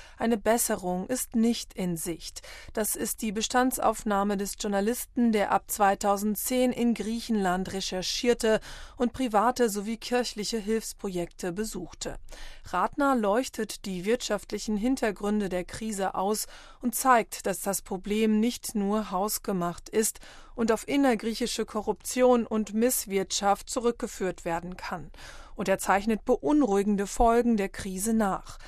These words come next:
Die Verführungskraft radikaler Positionen wächst und die neonazistische Partei Goldene Morgenröte, Krisi Avgi,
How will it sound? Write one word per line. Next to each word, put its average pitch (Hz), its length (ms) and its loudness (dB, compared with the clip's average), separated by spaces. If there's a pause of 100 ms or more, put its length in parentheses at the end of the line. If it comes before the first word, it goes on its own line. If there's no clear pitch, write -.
(240)
Die 202 60 -8
Verführungskraft 220 1000 2
radikaler 226 520 4
Positionen 240 1000 2
wächst - 380 -2
und 208 160 -4
die 196 80 0
neonazistische 214 1040 2
Partei 196 600 0
Goldene 208 540 2
Morgenröte, 202 920 2
Krisi 220 500 -4
Avgi, 202 460 0